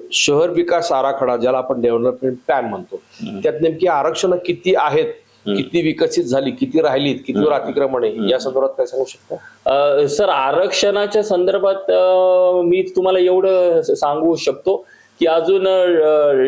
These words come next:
Speaker 2: डीपी, अ, प्लॅन जो आहे, त्या डीपी प्लॅन मध्ये असं काही मोठं आरक्षण नाहीये, पण, अ, पण आंबेडकर पुतळ्यांच्या पाठीमागं आहे आरक्षण.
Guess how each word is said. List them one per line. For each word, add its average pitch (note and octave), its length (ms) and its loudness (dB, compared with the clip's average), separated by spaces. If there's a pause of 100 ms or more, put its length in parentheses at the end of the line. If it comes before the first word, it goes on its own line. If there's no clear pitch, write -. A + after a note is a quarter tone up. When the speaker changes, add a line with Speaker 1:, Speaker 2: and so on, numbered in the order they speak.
(100)
Speaker 2:
डीपी, D3+ 560 -2 (220)
अ, D3+ 400 2
प्लॅन E3 400 2
जो F3+ 120 2
आहे, C#3 300 2 (460)
त्या D3+ 100 0
डीपी D3+ 340 0
प्लॅन F#3+ 460 0 (120)
मध्ये F3 200 2
असं F3 260 0
काही G3 180 2
मोठं E3+ 380 0
आरक्षण E3+ 560 0
नाहीये, E3+ 400 2
पण, D#3 260 -2
अ, C#3 280 2 (400)
पण D#3 120 0
आंबेडकर D3+ 540 0
पुतळ्यांच्या E3 960 2 (300)
पाठीमागं D#3+ 600 0
आहे D#3 560 0 (600)
आरक्षण. D#3 500 -2